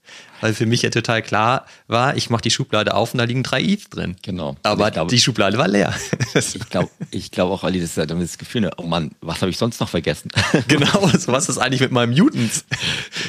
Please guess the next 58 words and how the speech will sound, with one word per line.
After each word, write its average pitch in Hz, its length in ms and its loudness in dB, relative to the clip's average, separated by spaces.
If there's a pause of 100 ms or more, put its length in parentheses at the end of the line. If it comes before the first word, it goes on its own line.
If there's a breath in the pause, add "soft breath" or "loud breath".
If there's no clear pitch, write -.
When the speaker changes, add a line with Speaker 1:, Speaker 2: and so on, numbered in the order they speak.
(140)
Speaker 1:
Hab 139 120 0
ich 139 80 4
Speaker 2:
Was - 60 -4
Speaker 1:
die 120 60 0
Speaker 2:
ist 104 40 2
Speaker 1:
auch 110 80 2
Speaker 2:
mein 131 80 2
Speaker 1:
längst 170 260 0
für - 80 2
Speaker 2:
Seed 92 100 -2
Phrase? - 40 0 (100)
Speaker 1:
fünf - 60 -10
eth 143 240 -4
verkauft, 190 460 -2
oder? 135 200 -4 (120)
Speaker 2:
Genau. 85 180 -8 (600 loud breath)
Also, 101 260 4 (240)
also 95 260 0
generell, 95 560 0 (100)
ich 87 180 -10
meine, 98 180 0
mir 95 140 -2
ist - 120 -6
das 95 120 -8
auch - 160 -4
schon 98 120 0
mal 85 100 0
so 78 100 -8
gegangen, 78 380 -4
dass 71 180 -12
ich - 160 -16
ge-, 85 200 -8
äh, 80 160 -8 (120)
gemerkt - 340 -6
habe, - 200 -8
ich, - 80 -14 (120)
ich - 120 -20
dachte, - 240 -10
das - 80 -10
muss 85 160 -2
ich - 80 -4
auf - 100 -6
jeden 82 100 -6
Fall 82 80 -4
noch 76 140 -4
haben 78 260 -2
und 78 100 -4
dann 73 180 -8
hab 76 120 -10
ich's - 80 -14
mir 80 80 -10
verkauft. - 340 -8
Aber 80 80 -2
nicht, 90 240 -4
nicht 90 220 -4
in 87 120 -2
der 87 120 0
Größenordnung, 92 540 -4